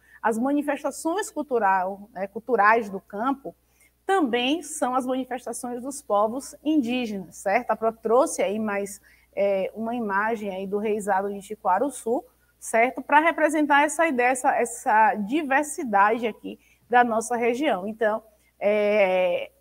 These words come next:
essas manifestações culturais do campo, elas possuem vários elementos materiais, e esses elementos materiais, obviamente, também ajudam, né, a, a, a compor aí esse patrimônio cultural.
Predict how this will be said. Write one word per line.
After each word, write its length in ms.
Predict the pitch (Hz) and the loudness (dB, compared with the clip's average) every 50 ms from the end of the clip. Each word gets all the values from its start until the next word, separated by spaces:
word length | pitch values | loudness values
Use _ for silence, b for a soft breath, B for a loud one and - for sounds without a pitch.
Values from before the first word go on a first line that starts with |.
| _ _ _ | _ _ _
essas 300 | _ 196 220 220 247 220 | _ -4 -4 -2 -4 -2
manifestações 760 | 254 262 277 277 269 - 262 262 - 262 - - 302 320 392 - | 0 0 0 0 -2 -4 -6 -4 -4 -6 -4 -2 -2 -4 -4 -4
culturais 500 | - 339 302 - 269 247 226 220 247 226 | -8 -8 -4 0 2 2 4 2 2 0
do 100 | 202 208 | -2 -8
campo, 340 | - _ 247 262 294 285 - | -4 _ 0 0 0 0 0
elas 220 | 269 277 277 - | 0 0 0 0
possuem 600 | - 349 381 381 - - 320 302 311 311 311 254 226 | 0 2 2 2 0 -2 0 2 2 2 2 0 2
vários 420 | 220 262 269 302 330 359 339 294 | 4 8 8 8 6 6 2 2
elementos 460 | 294 269 262 247 233 233 240 233 - | 2 2 2 2 0 -2 -4 -6 -4
materiais, 760 | 254 262 254 254 262 254 285 285 247 214 208 214 226 - - b b b b b b b | -4 -4 -2 0 0 0 2 2 2 2 2 0 -2 -6 -10 b b b b b b b
e 100 | 254 277 | 0 4
esses 280 | 254 240 240 247 226 | 4 4 2 2 2
elementos 400 | 247 247 240 240 220 208 208 - | 2 4 4 4 2 -2 -6 -6
materiais, 640 | - 254 247 240 240 240 262 240 214 220 254 285 277 | -4 -4 -2 0 0 2 4 6 6 6 6 4 2
obviamente, 640 | 247 208 202 214 269 262 269 240 240 269 - 349 370 359 - _ | 0 0 0 0 0 2 2 0 -4 -6 -6 -6 -8 -8 -4 _
também 340 | 415 415 330 254 262 269 277 | 2 2 4 4 2 2 0
ajudam, 580 | 277 262 202 247 262 302 294 254 269 254 247 | 0 0 -2 -2 -2 -2 0 0 -2 -2 -2
né, 220 | 233 240 277 381 b b b b b b b | -2 -2 -4 -4 b b b b b b b
a, 120 | - 226 | 4 6
a, 720 | 226 226 233 240 247 240 226 202 196 208 208 180 190 214 | 8 8 10 10 8 8 8 6 6 4 4 4 4 4
a 40 | 233 | 2
compor 540 | 233 - - 370 392 - - 277 269 269 262 | 2 2 -2 -2 -2 0 4 6 8 8 8
aí 140 | 220 220 220 | 6 6 4
esse 240 | 240 240 - - 311 | 2 2 2 -4 -4
patrimônio 840 | - - _ 269 294 330 330 - 311 269 233 220 220 233 254 262 | -6 2 _ 6 6 6 4 0 -2 0 0 -2 -2 -2 -2 -4
cultural. 640 | 269 - 262 262 220 - 302 320 294 214 190 180 - | -4 -4 -8 -10 -6 -4 0 4 6 6 6 4 2